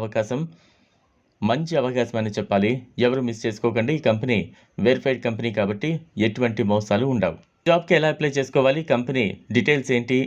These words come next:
అని తెలుసుకోవాలి అంటే కింద డిస్క్రిప్షన్లో ఉన్న ఫోన్ నంబర్స్కు కాల్ చేసినట్లయితే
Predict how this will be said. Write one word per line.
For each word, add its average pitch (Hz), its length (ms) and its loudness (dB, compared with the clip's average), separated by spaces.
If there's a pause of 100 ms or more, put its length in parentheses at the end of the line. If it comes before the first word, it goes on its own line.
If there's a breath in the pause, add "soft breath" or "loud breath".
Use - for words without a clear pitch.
(140)
అని 117 180 0
తెలుసుకోవాలి 110 560 2
అంటే 107 180 0 (460 soft breath)
కింద 165 180 2 (100)
డిస్క్రిప్షన్లో 123 540 -2
ఉన్న 113 120 2 (320)
ఫోన్ 131 220 4
నంబర్స్కు 120 340 -2 (100)
కాల్ 110 200 6
చేసినట్లయితే 107 560 -2